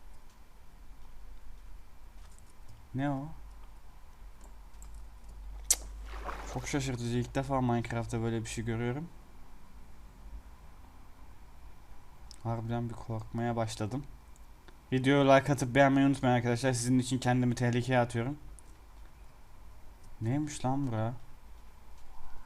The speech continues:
Lan! Lan! Aa! Arkadaşlar gördüğünüz gibi orada satanist ayini yapıyor C H P zihniyetli insanlar. Ya bu C H P zihniyetliler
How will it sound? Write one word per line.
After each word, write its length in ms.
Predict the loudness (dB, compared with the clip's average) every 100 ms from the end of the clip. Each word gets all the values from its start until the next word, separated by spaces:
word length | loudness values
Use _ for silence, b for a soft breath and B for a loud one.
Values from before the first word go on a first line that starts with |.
| 6 6 4 2 4 2 2 0 -4 -6 -6 -6 -6 -8 0
Lan! 260 | 10 10 10 0 -8 -10 -10 -8 -6 -6 8
Lan! 260 | 12 12 12 4 -12 -12 -12 -12 -14 -14 -16 -16 -16 -14 2 12
Aa! 1000 | 12 12 12 12 12 12 10 6 2 -2 -6 -16 -16 -18 -16 -14 -12 -12 -12 -14 -16 0
Arkadaşlar 680 | 10 10 12 10 10 12 12
gördüğünüz 520 | 12 12 12 10 8
gibi 380 | 6 6 4 4 -2 -10 -10 -10 10
orada 440 | 12 12 12 10
satanist 580 | 8 8 12 12 10 12
ayini 300 | 12 12 12
yapıyor 320 | 12 10 8
C 120 | 8 10
H 180 | 10
P 140 | 10 8
zihniyetli 560 | 8 6 6 6 6
insanlar. 600 | 6 6 6 6 8 6 4 -4 -8 b b b b b 8
Ya 200 | 8 8
bu 80 |
C 120 | 10 12
H 200 | 12 12
P 120 | 8
zihniyetliler 880 | 10 8 8 8 6 6 8 8